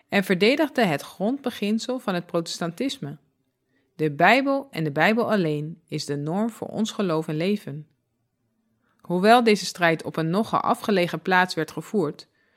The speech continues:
kunnen we zien wie de manschappen van het leger van de hervorming waren. Het waren helemaal geen ongeletterde, sectarische, luidruchtige, twistzieke mensen, maar mannen die het woord van God hadden bestudeerd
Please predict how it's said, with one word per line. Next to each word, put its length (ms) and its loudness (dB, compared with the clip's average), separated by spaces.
kunnen 260 4
we 120 4
zien 500 2
wie 200 0
de 100 2
manschappen 680 0
van 120 -4
het 160 -2
leger 480 0
van 180 -4
de 60 -2
hervorming 520 -2
waren. 480 -6
Het 220 -4
waren 300 4
helemaal 340 2
geen 220 -6
ongeletterde, 760 -2
sectarische, 1000 0
luidruchtige, 1040 -4
twistzieke 580 0
mensen, 560 -6
maar 160 -4
mannen 320 2
die 120 4
het 120 0
woord 260 0
van 100 -4
God 280 -4
hadden 220 0
bestudeerd 720 -2